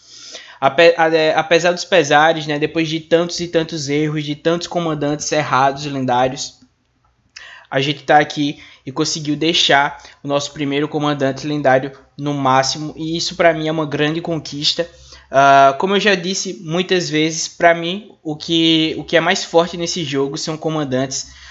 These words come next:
Ah, eu priorizo comandantes muito mais do que tropa T cinco. Então, pra mim, comandantes são muito mais importantes do que tropa T cinco. Então,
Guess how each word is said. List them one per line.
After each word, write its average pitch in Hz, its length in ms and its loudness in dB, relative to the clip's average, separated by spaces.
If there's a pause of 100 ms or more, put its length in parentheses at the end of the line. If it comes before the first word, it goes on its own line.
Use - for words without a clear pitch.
(160)
Ah, 131 1000 6
eu 151 240 0
priorizo 175 840 2
comandantes 170 600 0
muito 190 200 -4
mais 180 280 0
do 185 80 -6
que 185 100 -2
tropa 165 300 -4
T 160 120 -6
cinco. 156 480 -8 (520)
Então, 156 500 0
pra 175 220 4
mim, 180 440 -6
comandantes 170 400 -2
são 180 120 -4
muito 190 180 -4
mais 185 180 -2
importantes 170 460 -2
do 165 80 -4
que 165 100 -2
tropa 160 300 -2
T 156 160 -6
cinco. 160 400 -6
Então, 156 420 0